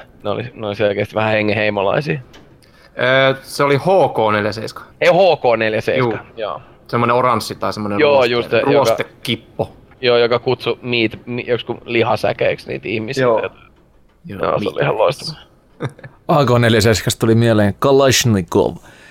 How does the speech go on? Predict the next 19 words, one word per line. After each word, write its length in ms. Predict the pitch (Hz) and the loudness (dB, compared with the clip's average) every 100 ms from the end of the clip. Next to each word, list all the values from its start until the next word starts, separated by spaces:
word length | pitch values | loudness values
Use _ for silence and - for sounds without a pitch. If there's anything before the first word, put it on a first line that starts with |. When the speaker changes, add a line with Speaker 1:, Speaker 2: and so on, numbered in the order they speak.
| - - | -8 0
Speaker 3:
Ja 60 | |
nehän 260 | 170 185 147 | 2 4 4
on, 120 | 135 | 2
Speaker 2:
Älä. 140 | 156 - - - | 0 -4 -8 -2
Speaker 3:
nehän 240 | 185 208 143 | 2 2 4
on 80 | 117 | 4
tuota 460 | 110 104 104 92 - _ - | 4 2 0 -2 -6 _ -2
aktivoitunut 840 | 127 - 117 104 107 107 104 - _ | -2 0 2 4 4 2 -2 -4 _
tekemään 540 | 120 110 113 98 95 95 - - - - - - | -2 2 2 2 2 -2 -6 -14 -14 -14 -12 -2
sekä 340 | 175 165 151 | 0 2 2
autoja. 680 | - 139 165 160 170 156 151 - - - - - - - | 2 4 4 4 2 2 2 0 -10 -20 -20 -20 -8 -4
Nythän 240 | - 135 | 0 2
niitä 160 | 131 - | 2 2
tuli, 240 | 131 127 | 4 6
julkaistiin 460 | 139 131 123 - 113 | 6 4 2 0 2
vähän 160 | 113 | 4
aikaa 180 | 107 95 | 4 2
sitten 220 | 101 - | 0 -2
joku 120 | - | -2